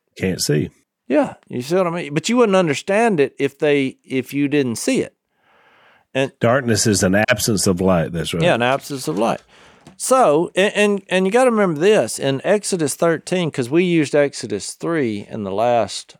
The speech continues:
Speaker 2: uh, in the I Am overview
Speaker 1: Yeah.
Speaker 2: of, of, in the burning bush, which, by the way,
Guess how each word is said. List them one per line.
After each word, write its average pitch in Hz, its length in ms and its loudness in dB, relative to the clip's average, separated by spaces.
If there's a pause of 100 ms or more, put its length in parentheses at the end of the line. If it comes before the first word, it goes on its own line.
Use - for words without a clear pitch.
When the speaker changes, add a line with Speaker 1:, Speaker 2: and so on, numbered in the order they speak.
(380)
Speaker 2:
uh, 104 200 -6
in 110 180 -4
the 98 140 -4
I 110 300 2
Am 101 360 -2
overview 87 760 -2 (1000)
Speaker 1:
Yeah. 123 120 0
Speaker 2:
of, 113 220 0
of, 110 360 -2 (140)
in 110 160 -4
the 104 60 -4
burning 101 380 -2
bush, 113 440 2
which, 127 220 -2
by 123 220 4
the 107 80 2
way, 113 460 0